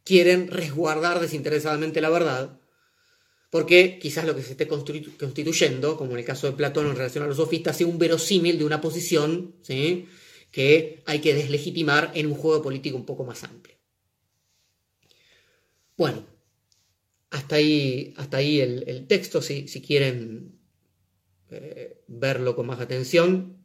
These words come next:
les vuelvo a, a decir, lo encuentran en topia punto com punto ar o googlean Diego Singer, revista Topía, posverdad, y lo van a encontrar. Eh, pueden leer todo el artículo si tienen ganas,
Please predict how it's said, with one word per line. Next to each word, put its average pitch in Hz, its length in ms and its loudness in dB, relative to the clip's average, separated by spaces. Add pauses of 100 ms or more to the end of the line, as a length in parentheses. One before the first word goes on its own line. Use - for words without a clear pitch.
(320)
les 120 200 -12
vuelvo 120 380 -2
a, 120 260 -12
a 135 100 -4
decir, 190 560 2 (260)
lo 135 100 -6
encuentran 143 960 0
en 139 320 -4
topia 147 380 2
punto 135 220 -2
com 135 120 -4
punto 143 280 2
ar 196 260 2
o - 460 -4 (180)
googlean 143 960 4 (400)
Diego 147 380 4
Singer, 151 480 -2
revista 135 340 -2
Topía, 143 600 0
posverdad, 139 800 0
y 131 120 -10
lo 117 100 -8
van 117 120 -8
a 123 40 -6
encontrar. 170 800 -2
Eh, 113 460 -6
pueden 123 480 -2 (120)
leer 123 340 -6
todo 127 140 -6
el 131 80 -4
artículo 139 480 -6
si 135 120 -18
tienen 135 240 -8
ganas, 160 440 -4